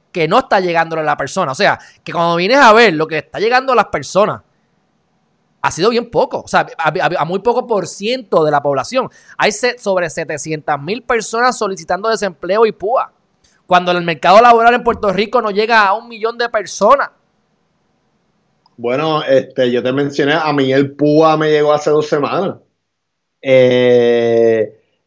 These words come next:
Speaker 2: y, y me entiendes, o sea, este soy yo, o sea, y en mi casa tú sabes que me ayudan, pero el que no ayudan, el que no tiene quien lo ayude, el que tiene familia, el que tiene sus hijos en la casa, que ahora están estudiando desde la casa, el que tiene que hacer compras,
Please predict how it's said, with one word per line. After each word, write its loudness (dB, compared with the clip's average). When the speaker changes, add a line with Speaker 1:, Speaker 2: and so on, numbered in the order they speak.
Speaker 2:
y, 4
y 6
me 2
entiendes, 2
o 6
sea, 0
este -6
soy 2
yo, 4
o 0
sea, 0
y 0
en -4
mi -6
casa -6
tú -6
sabes -4
que -2
me -2
ayudan, 0
pero -4
el -8
que -4
no -2
ayudan, -4
el -16
que -6
no -6
tiene -2
quien -4
lo -2
ayude, 2
el -2
que 0
tiene 0
familia, 0
el -2
que 2
tiene 0
sus -6
hijos 4
en 4
la 4
casa, 0
que -2
ahora -2
están -4
estudiando -2
desde -2
la 4
casa, 0
el -6
que -6
tiene -6
que -6
hacer -6
compras, 0